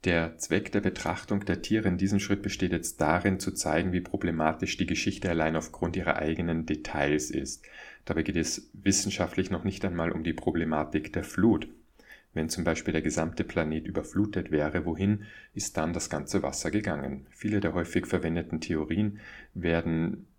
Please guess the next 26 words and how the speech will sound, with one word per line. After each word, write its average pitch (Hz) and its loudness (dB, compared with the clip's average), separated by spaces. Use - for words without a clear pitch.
ähm, 80 -2
dann 78 -2
detailliert 78 0
beschrieben, 135 2
aber 98 4
das 87 2
Problem 98 4
ist, 101 -2
dass 92 -2
keine 95 2
von 87 0
ihnen 95 2
mit 95 2
der 87 0
Geschichte - -2
funktioniert 104 0
oder - 2
die - 0
Probleme 85 2
beantwortet, 92 2
die 87 -4
wir 90 0
in 85 -2
der 82 0
Wissenschaft 90 -2
und, 82 -6